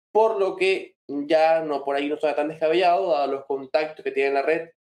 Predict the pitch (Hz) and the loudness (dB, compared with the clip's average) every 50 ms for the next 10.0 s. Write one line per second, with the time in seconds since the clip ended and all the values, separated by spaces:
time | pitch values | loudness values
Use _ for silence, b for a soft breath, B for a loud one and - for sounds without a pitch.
0 | _ _ - 135 135 131 160 180 202 - 190 175 - 214 214 170 - - _ _ | _ _ -4 -2 -2 0 0 0 2 0 0 0 2 0 0 0 -4 -12 _ _
1 | _ _ _ _ _ _ 165 165 180 208 240 262 262 254 - - - - - 139 | _ _ _ _ _ _ -8 -2 0 0 2 2 0 -2 -2 -4 -8 -4 -2 0
2 | 139 160 170 165 165 - - - 123 127 127 135 139 139 151 147 143 143 147 147 | 2 2 2 2 0 -2 -6 -4 -4 -2 0 0 0 0 -2 -2 -2 -4 -4 -2
3 | - 190 180 175 175 - _ _ _ _ _ 127 123 - 143 143 143 139 139 147 | 0 -2 -2 -2 -4 -10 _ _ _ _ _ -6 -4 -4 -4 -4 -4 -4 -2 0
4 | 147 151 147 143 139 127 127 - _ _ _ _ _ _ _ - 139 143 160 170 | 2 2 2 2 0 -2 -2 -6 _ _ _ _ _ _ _ -2 0 0 0 0
5 | 165 170 147 131 131 - 160 165 170 165 151 - - _ _ _ _ _ _ _ | 0 0 -2 -2 0 -2 0 0 0 -2 -2 -4 -10 _ _ _ _ _ _ _
6 | _ - 139 143 135 - - 135 - 185 196 202 180 151 143 156 165 175 180 165 | _ -10 -10 -10 -8 -6 -6 -4 0 0 0 0 0 -2 0 0 0 0 0 -2
7 | 165 170 165 160 156 165 156 160 156 165 190 185 180 - 151 135 127 - 127 127 | 0 -2 -2 0 0 -4 -2 -2 -2 -2 0 -2 -2 -2 0 -2 -2 -2 -4 -4
8 | 127 151 160 156 160 143 135 131 127 127 - _ - 147 151 151 151 - 147 147 | -2 -4 -4 -4 -2 -2 0 0 -2 -2 -4 _ 0 2 2 2 0 -2 -2 0
9 | 139 139 131 127 123 127 127 139 143 151 156 170 190 202 196 202 214 - - | 0 2 2 2 2 2 0 2 2 0 0 2 2 2 2 2 0 -2 -8